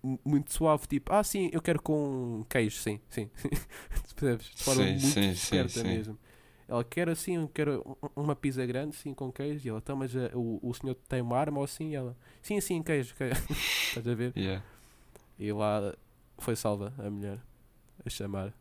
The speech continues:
Speaker 1: uma pizza
Speaker 2: Pá,
Speaker 1: de
Speaker 2: mas isso também é preciso o gajo do outro lado
Speaker 1: ser esperto,
Speaker 2: Yeah,
Speaker 1: é preciso.
Speaker 2: yeah, yeah, tentar perceber isso é meio
Speaker 1: É preciso.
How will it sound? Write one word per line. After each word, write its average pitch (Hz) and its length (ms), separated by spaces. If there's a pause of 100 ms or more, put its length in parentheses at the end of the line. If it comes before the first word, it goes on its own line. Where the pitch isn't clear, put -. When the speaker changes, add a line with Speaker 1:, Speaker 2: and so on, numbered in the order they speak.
Speaker 1:
uma 101 140
pizza 98 280
Speaker 2:
Pá, 113 140
Speaker 1:
de 107 60
Speaker 2:
mas 90 240
isso - 160
também 92 240
é 90 60
preciso 95 680 (920)
o 101 160
gajo 101 280
do 110 80
outro 104 220
lado 104 720 (400)
Speaker 1:
ser - 200
esperto, 107 360
Speaker 2:
Yeah, 101 360
Speaker 1:
é - 40
preciso. 98 200
Speaker 2:
yeah, 107 160
yeah, 101 320
tentar 98 280
perceber - 360
isso 95 240
é 101 60
meio 101 260
Speaker 1:
É 110 40
preciso. - 480